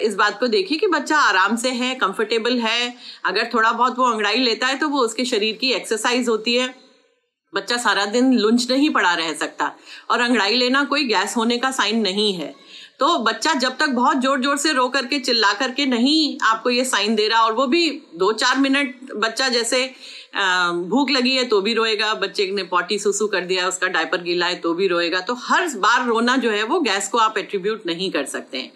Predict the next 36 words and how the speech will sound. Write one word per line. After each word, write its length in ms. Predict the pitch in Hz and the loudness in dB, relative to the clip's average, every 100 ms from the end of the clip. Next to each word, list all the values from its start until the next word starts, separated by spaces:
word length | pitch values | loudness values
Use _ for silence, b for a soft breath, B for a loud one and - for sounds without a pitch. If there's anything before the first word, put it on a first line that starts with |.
| B B B B | B B B B
तो 60 | 269 | 0
आप 120 | 311 | 2
बहुत 340 | 262 285 330 311 | 2 2 2 0
clearly 420 | 254 247 262 269 | 0 2 2 2
doctor 340 | 214 196 220 | 0 0 -4
से 140 | 214 226 | -2 -4
अपने 240 | 202 214 | -2 -2
बात 280 | 175 156 - | 0 0 0
करिए 260 | 165 165 233 | -2 0 0
कि 180 | 381 381 | 2 2
बच्चे 340 | 214 - 202 | 0 -2 -2
को 180 | 208 208 | 0 -2
गैस 420 | 160 175 170 180 | -2 -2 -2 -2
की 100 | 202 | -4
प्रॉब्लम 520 | - 175 165 185 180 - | -2 0 0 -2 -4 -2
हो 100 | 185 | 0
रही 220 | 208 208 | 2 0
है 180 | 196 220 | -2 -4
कि 140 | 254 330 | 0 2
नहीं 260 | 202 202 | 2 0
हो 120 | 175 | -2
रही 220 | 139 143 139 | -2 -2 -4
है। 200 | - - B B B - | -8 -16 B B B 0
तो 200 | 381 240 | 0 2
इस 180 | 277 | 0
तरह 200 | 269 220 | 0 -2
से 140 | 196 196 | -2 0
आपने, 340 | 160 - 180 220 339 - 302 | 0 0 -6 -6 -10 -14 -6
अ, 440 | 165 - 151 - 202 | -2 -2 -2 -2 -2
इस 180 | 214 160 | -2 -2
गैस 220 | 175 175 | -2 -2
problem 320 | 165 147 165 | -2 0 -2
को 140 | 170 | -2
tackle 360 | 294 175 170 147 | -2 -2 -2 -4
करना 300 | 143 135 127 | -6 -8 -8
है। 260 | - - | -10 -16